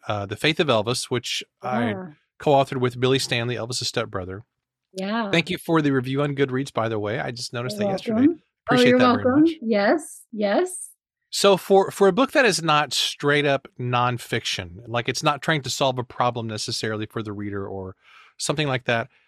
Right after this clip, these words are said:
Speaker 1: how would some of these things apply to a book like that? So The Faith of Elvis, for those, uh, I can't imagine anybody listening to this podcast now who's not heard me talk about it, 'cause I've been
Speaker 2: That's
Speaker 1: promoting
Speaker 2: right.
Speaker 1: it
Speaker 2: If
Speaker 1: for
Speaker 2: you
Speaker 1: months.
Speaker 2: haven't heard of it, then you're under a rock, or this is their first episode.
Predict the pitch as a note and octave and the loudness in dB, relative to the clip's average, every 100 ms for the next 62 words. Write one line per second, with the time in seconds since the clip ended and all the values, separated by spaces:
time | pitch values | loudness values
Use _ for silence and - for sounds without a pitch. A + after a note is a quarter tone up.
0 | _ - A#3 D#4+ - A3 G3 F3 D#3 - | _ 2 2 2 2 2 4 2 0 -2
1 | D3+ C#3+ B2+ - - B2 A#2 A#2 A2+ - | -2 -2 -4 -6 -2 0 0 -2 -6 -8
2 | - G3 F3 C#3+ C#3+ C3+ - G2 F#2 - | -2 2 4 2 0 -2 -2 -8 -6 -6
3 | A#2 B2 D#3+ C#3+ C3 B2+ A#2+ - A#2+ A2+ | -4 -2 -2 2 2 2 0 -4 -2 -2
4 | G#2+ - - _ _ _ _ _ _ _ | -2 -4 -8 _ _ _ _ _ _ _
5 | _ _ A2+ A2+ C#3+ F3+ D#3 D3 C3+ A#2+ | _ _ -2 0 0 2 2 2 0 -2
6 | B2+ A#2+ A#2 A2+ - G#2+ G2 - G#2 A2 | 0 0 0 -2 -4 -6 -6 -4 -4 -4
7 | G2+ G#2 G#2+ G#2+ G#2 G#2 G2+ - G2+ G2+ | -4 -6 -6 -2 -2 -2 -6 -6 -6 -8
8 | F#2+ - D3 - F3+ D#3 A#3+ C4+ - D4+ | -8 -4 -2 0 0 0 2 4 6 6
9 | B3 C#3 A#3+ - D4 F4+ E4 D#4 C#4 C#4+ | 6 2 -2 4 6 6 6 4 6 6
10 | D#4+ C#4+ C4+ C#4+ C4 B3 B3+ A#3+ A#3+ B3+ | 6 4 6 4 6 6 8 8 8 8
11 | B3+ B3+ A3+ A#3+ A#3 A3+ G#3 F#3+ G3 G3+ | 6 6 6 4 4 2 2 0 0 -4
12 | G3+ - G3+ A3 G#3+ A3 - F#3+ F#3 F3+ | -6 -8 -4 -2 -2 -6 -4 -6 -6 -10
13 | F3 | -10